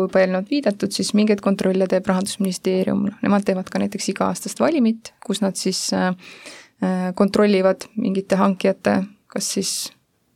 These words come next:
kõiki läbi viidud hankeid või ainult mõnda konkreetset hanget, noh, muuhulgas ka järelevalvemenetlusi saab algatada, äh, teate esitamisega siis Rahandusministeeriumile, kes siis mingisugused kontrollid, äh, võivad läbi teha, et sea-, sealt võib tulla mõni nii-öelda probleemkoht.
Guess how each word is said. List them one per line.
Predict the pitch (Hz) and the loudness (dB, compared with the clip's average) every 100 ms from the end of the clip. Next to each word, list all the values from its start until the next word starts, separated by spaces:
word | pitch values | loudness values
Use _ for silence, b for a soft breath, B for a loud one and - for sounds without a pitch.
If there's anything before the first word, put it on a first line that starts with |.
| _ _ _ 247 | _ _ _ -2
kõiki | 233 226 | 2 2
läbi | 214 208 | 4 2
viidud | 202 202 196 | 2 2 2
hankeid | 196 196 202 190 | 0 0 0 0
või | 185 | 0
ainult | 185 180 | 0 0
mõnda | 185 180 | -2 -2
konkreetset | 185 233 226 220 | -2 2 2 0
hanget, | - 202 196 208 - | 2 2 2 0 -2
noh, | 196 | 0
muuhulgas | 185 180 185 185 | 2 2 0 0
ka | 196 | 2
järelevalvemenetlusi | 196 196 190 190 190 190 196 185 | 4 4 4 2 2 0 0 -2
saab | 190 190 | -2 0
algatada, | 190 190 - 190 190 185 B B B B B | 0 0 -2 0 0 -2 B B B B B
äh, | 190 185 190 185 | -2 0 0 2
teate | 185 180 196 | 0 2 0
esitamisega | 196 - 196 196 185 185 | 0 0 0 0 0 -2
siis | 180 190 | -2 -2
Rahandusministeeriumile, | 190 - 196 196 302 254 202 190 185 | -2 -2 -4 0 2 4 4 4 0
kes | 196 | -2
siis | - - | -4 -2
mingisugused | 185 185 196 - 190 | -2 -2 -2 -4 -4
kontrollid, | 185 180 190 185 185 - B B B B _ | -4 0 2 2 -2 -10 B B B B _
äh, | 185 | 2
võivad | 180 190 185 185 | 4 4 4 2
läbi | 180 | 0
teha, | 190 185 202 | 0 0 0
et | 202 202 | -4 -4
sea-, | - 214 | -4 -4
sealt | 302 - 190 185 | -4 0 0 2
võib | 214 | -2
tulla | 202 247 240 233 _ | 2 2 2 0 _
mõni | 202 190 190 185 - _ | -4 -2 0 -2 -8 _
nii-öelda | - 185 | -4 -4
probleemkoht. | 180 190 196 190 175 202 - | 0 0 2 2 2 -2 -4